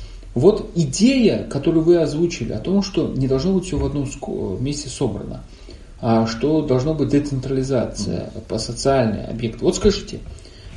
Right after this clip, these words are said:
Speaker 1: вот есть миф. Этот миф часто говорят, и наши эксперты в студиях Москвы, то есть, ну, наверное, не миф, а мнение, да?
Speaker 2: Мгм.
Speaker 1: Недавно это мнение высказал в Рио главы рес-, не главы города,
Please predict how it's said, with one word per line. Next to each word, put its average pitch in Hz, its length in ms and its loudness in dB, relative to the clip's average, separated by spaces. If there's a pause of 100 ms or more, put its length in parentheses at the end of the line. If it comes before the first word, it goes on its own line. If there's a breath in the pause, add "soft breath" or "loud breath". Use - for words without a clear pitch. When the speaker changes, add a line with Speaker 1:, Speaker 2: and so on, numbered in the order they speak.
Speaker 1:
вот 220 180 8
есть 226 220 2
миф. 147 240 2 (240)
Этот 131 260 -6
миф 226 400 4 (180)
часто 175 380 0
говорят, 123 280 2
и 135 60 -4
наши 156 240 2
эксперты - 380 -2
в - 20 -6
студиях 113 400 -6
Москвы, 196 500 -2 (200)
то - 60 -10 (180)
есть, 123 220 4
ну, 131 340 0
наверное, 135 340 4
не 151 120 4
миф, 190 180 4
а 110 40 0
мнение, 117 420 2
да? 87 160 -4
Speaker 2:
Мгм. 98 280 -2 (320 loud breath)
Speaker 1:
Недавно 196 360 8
это 147 140 0
мнение 151 300 0
высказал 123 280 0
в 131 80 0
Рио 127 420 2
главы 120 380 2
рес-, 113 200 -4
не 113 280 0
главы 113 280 0
города, 208 480 4